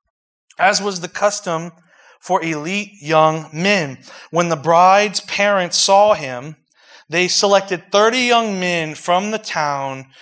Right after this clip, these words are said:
to be his companions." So they did a little bit different back then in the book of Judges. Samson said to them, "Let me tell you a riddle. If you solve my riddle during these seven days of celebration,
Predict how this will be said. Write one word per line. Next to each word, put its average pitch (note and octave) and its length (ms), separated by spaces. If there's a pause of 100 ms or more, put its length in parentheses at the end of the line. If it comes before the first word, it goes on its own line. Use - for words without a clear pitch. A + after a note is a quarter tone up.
(180)
to D3+ 160
be D3 220
his D3 220
companions." D3 560
So D3 100
they B2+ 160
did C#3+ 160
a D#3+ 40
little E3+ 140
bit E3 200
different E3 460
back D3+ 220
then D#3+ 160
in D3+ 80
the C#3+ 80
book C3+ 180
of C3+ 60
Judges. C3 460 (400)
Samson F3+ 460
said F3 260
to F3+ 100
them, E3 340 (420)
"Let F3+ 360
me A3 160
tell G3+ 320
you G3 200
a D#3+ 140
riddle. F#3 400
If E3 160
you F3+ 100
solve A3 420
my G#3 180
riddle G3 400
during F#3+ 340
these F#3 180
seven F#3+ 300
days F3+ 220
of E3 60
celebration, F#3 640